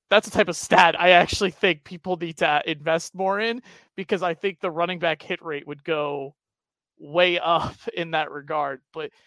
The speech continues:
Miller, very explosive, can sink his hips extremely well. Very curious to see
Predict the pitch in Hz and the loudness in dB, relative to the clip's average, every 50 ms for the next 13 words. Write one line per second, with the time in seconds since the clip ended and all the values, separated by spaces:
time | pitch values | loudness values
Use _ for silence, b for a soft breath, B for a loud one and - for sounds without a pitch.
0 | _ _ _ - 185 233 240 233 226 214 208 196 - _ _ 156 - 185 196 196 | _ _ _ 0 2 2 4 4 2 2 0 -4 -6 _ _ -4 0 0 2 2
1 | 190 185 - - - _ 160 147 147 139 - - 147 139 _ - 156 147 - - | 2 0 -2 -6 -18 _ -10 -10 -10 -10 -12 -14 -16 _ _ -12 -12 -12 -10 -10
2 | 180 160 151 151 151 135 - - 247 247 - - - - _ - - _ 170 165 | -10 -10 -10 -12 -14 -14 -12 -16 -16 -16 -16 -18 -20 -20 _ -20 -16 _ -12 -12
3 | 160 156 151 143 131 139 135 131 131 127 131 _ _ _ _ 175 170 170 175 170 | -12 -12 -14 -12 -8 -6 -4 -4 -4 -6 -8 _ _ _ _ 2 2 2 2 0
4 | 165 151 - 160 151 143 147 - - 151 - - 151 143 139 135 | -4 -6 -8 -8 -8 -8 -10 -12 -16 -18 -18 -16 -14 -14 -14 -14